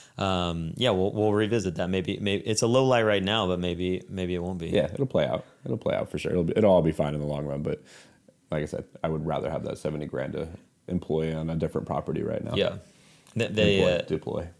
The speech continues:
Speaker 1: yeah, they're,
Speaker 2: <laughs>
Speaker 1: th-, they're, they're investing that money right now.
Speaker 2: Yeah, so
Speaker 1: 'Cause they're not
Speaker 2: it's
Speaker 1: building your house.
Speaker 2: All right, well, you're not getting off the hook. What's a low light for you?
Speaker 1: A low light. Um,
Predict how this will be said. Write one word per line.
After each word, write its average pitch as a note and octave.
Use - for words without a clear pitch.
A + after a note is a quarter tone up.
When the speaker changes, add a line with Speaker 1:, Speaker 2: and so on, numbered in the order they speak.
Speaker 1:
yeah, F#2
they're, F2+
Speaker 2:
<laughs> -
Speaker 1:
th-, -
they're, A2
they're G#2
investing G#2
that F2+
money F2+
right -
now. -
Speaker 2:
Yeah, -
so -
Speaker 1:
'Cause D2
they're D#2+
not G#2+
Speaker 2:
it's F2+
Speaker 1:
building F2+
your E2+
house. -
Speaker 2:
All F2+
right, F2
well, F2
you're G2+
not G#2
getting F2+
off E2
the E2
hook. D#2
What's F2
a F2
low E2+
light E2
for -
you? D2+
Speaker 1:
A G2
low F#2
light. E2
Um, G2